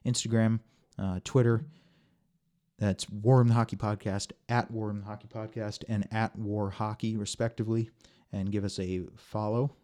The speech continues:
and a like. Um, engage with us. Uh, write us any questions or thoughts that you might have.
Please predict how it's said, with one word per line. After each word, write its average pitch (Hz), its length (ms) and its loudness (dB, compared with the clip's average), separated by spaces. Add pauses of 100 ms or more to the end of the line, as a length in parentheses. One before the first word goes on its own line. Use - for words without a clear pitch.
and 101 140 -4
a 90 40 -4
like. 98 420 -6 (340)
Um, 95 360 -6
engage 117 380 2
with 117 140 4
us. - 320 -2 (140)
Uh, 98 140 0
write 107 160 2
us 104 140 0
any 104 100 2
questions 123 720 -4
or 107 160 -2
thoughts 117 360 -2
that 113 80 -2
you 110 40 0
might 104 200 0
have. 113 340 -4